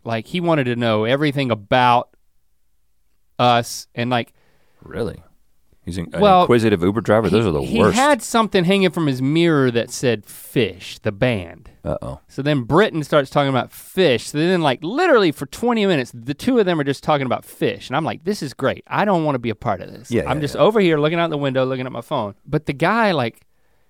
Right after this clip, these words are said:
Speaker 1: he made such a connection with Britton. He was like, "Oh, he's an artist." He was like, "I used to be a producer, but I only charge fifteen dollars an hour." And
Speaker 2: That
Speaker 1: he,
Speaker 2: didn't
Speaker 1: he had
Speaker 2: last
Speaker 1: this,
Speaker 2: long.
Speaker 1: he had this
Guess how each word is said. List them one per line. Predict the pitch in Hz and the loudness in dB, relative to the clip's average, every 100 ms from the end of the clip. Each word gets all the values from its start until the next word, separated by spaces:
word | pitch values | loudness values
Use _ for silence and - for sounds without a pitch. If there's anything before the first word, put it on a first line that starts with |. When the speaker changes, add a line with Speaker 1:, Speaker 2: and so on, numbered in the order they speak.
| _ | _
Speaker 1:
he | - 175 | -2 2
made | 226 175 | 2 0
such | 196 170 | -2 -2
a | |
connection | 135 - 147 175 - 143 | -6 -2 0 0 0 -2
with | 113 | 0
Britton. | 101 160 151 | 2 2 2
He | 143 | 0
was | 123 | 0
like, | 107 - _ - | -2 -4 _ -8
"Oh, | 120 | -6
he's | 113 107 | -6 -6
an | 104 | 0
artist." | 107 123 123 113 | 4 4 2 -2
He | |
was | 120 | -2
like, | 113 - _ _ | -2 -4 _ _
"I | 110 | -2
used | 131 139 | 0 0
to | 131 | 0
be | 123 | 0
a | 113 | 0
producer, | 127 120 131 - 123 | 2 4 2 2 -2
but | 113 | 0
I | 117 | 0
only | 123 117 | -2 -2
charge | 123 107 | -2 -4
fifteen | - 131 127 113 | -6 -6 -4 -2
dollars | 117 110 101 | 2 0 0
an | 110 | 0
hour." | 123 123 120 117 | 2 4 2 2
And | 107 92 - _ _ _ | -2 -8 -14 _ _ _
Speaker 2:
That | 98 | -4
Speaker 1:
he, | - | -2
Speaker 2:
didn't | 156 | 0
Speaker 1:
he | 165 | 2
had | 170 | 2
Speaker 2:
last | |
Speaker 1:
this, | 147 | 2
Speaker 2:
long. | 78 80 135 | -2 -6 -4
Speaker 1:
he | 156 | 0
had | 147 131 | 0 0
this | 117 - | -2 -4